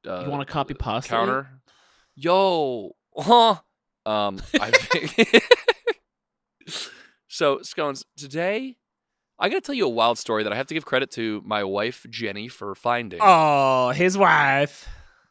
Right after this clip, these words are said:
Speaker 1: Uh, she was like, "Yo, you gotta do this on a pod, big boy." And I was like,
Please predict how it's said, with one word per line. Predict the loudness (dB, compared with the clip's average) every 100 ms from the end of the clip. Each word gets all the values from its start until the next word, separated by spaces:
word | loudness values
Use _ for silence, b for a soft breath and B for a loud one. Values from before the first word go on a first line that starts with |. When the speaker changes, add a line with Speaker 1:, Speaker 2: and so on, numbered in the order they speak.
| _
Speaker 1:
Uh, | -4 -4 -4
she | -6
was | -10
like, | -6
"Yo, | -4
you | -4 -4
gotta | -4 -6
do | -8 -12
this | -10
on | -12
a | -12
pod, | -14 -10 0 4 4 2
big | -8 -12 -8
boy." | 0 0 0 _ _ _ b b b -4
And | -2
I | -2
was | -2
like, | -2 -2